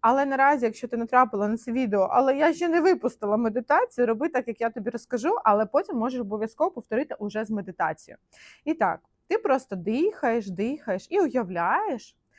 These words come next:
що ти знаходишся на чарівній галявинці. Ти знаходишся, знаєш, в таких, можливо, це гори, можливо, це лісова галявина, навколо тебе,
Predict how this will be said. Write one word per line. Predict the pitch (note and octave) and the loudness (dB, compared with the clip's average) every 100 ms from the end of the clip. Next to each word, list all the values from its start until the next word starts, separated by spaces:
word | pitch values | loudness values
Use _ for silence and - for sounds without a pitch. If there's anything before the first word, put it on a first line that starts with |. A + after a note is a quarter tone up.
| - _ | -20 _
що | - | -10
ти | C#4 G4+ | -4 -2
знаходишся | D4+ - D4 E4+ A#3 | -4 -2 -2 -2 -4
на | G#3+ | -6
чарівній | G#3+ G#3+ A#3+ C4 A3+ | -4 -4 -2 -2 -2
галявинці. | G3 F#3+ F3 F3 E3 F3 E3 - E3+ - _ _ _ - _ - | -2 0 2 2 0 -4 -10 -16 -18 -18 _ _ _ -20 _ -2
Ти | G#4 | -2
знаходишся, | D4+ - C#4 B3+ - G#3 | 0 -2 -2 -2 -6 -6
знаєш, | G#3+ B3 B3 - - _ | -4 -4 -6 -14 -20 _
в | |
таких, | - G3+ E3+ | -10 -8 -6
можливо, | G3+ A#3+ G#4 A#3+ | -4 0 2 2
це | - | -2
гори, | G3+ - G#3 A#3+ G3+ F#3 | -6 -4 0 0 0 -4
можливо, | A#3 D4+ E4+ | -4 -2 -2
це | - A3 | -2 -4
лісова | G#3+ - F3+ G3 A#3 | -6 -6 -4 0 0
галявина, | A#3 G#3+ G3+ G3+ F#3+ F#3 F3 | -2 -6 -4 -4 -8 -12 -14
навколо | G3+ _ C#4+ C#4 | -16 _ -4 -2
тебе, | - C4 C#4+ C4 B3 | -2 0 0 2 0